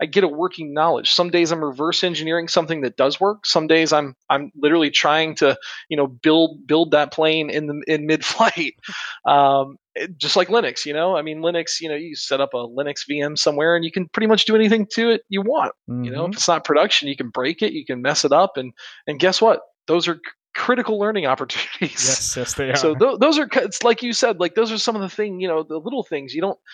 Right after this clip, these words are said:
Speaker 1: have to necessarily be chipping away at some massive scale, you know, lab or, or, you know, new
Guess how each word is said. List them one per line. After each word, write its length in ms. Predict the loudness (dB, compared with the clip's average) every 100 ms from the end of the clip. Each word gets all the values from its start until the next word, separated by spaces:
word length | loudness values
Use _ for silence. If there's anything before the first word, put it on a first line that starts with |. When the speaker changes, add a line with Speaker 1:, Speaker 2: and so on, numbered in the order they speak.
| -20 -8
Speaker 1:
have 200 | -6 0
to 100 | 0
necessarily 600 | 2 0 0 2 2 2
be 240 | 0 -8 -2
chipping 400 | 2 2 2 2
away 400 | 0 0 2 2
at 100 | 0
some 400 | 0 -2 -2 -6
massive 480 | -2 0 2 0 0
scale, 640 | -2 -4 -2 0 2 0 -4 _ -20 -20 -20 -6
you 100 | -4
know, 240 | -4 -4 -4
lab 580 | 2 4 6 4 4 0
or, 280 | -4 -6 -6
or, 300 | -4 -4 -8 -16 -20 _ -10
you 100 | -6
know, 140 | -6
new 500 | -8 -8 -2 0 0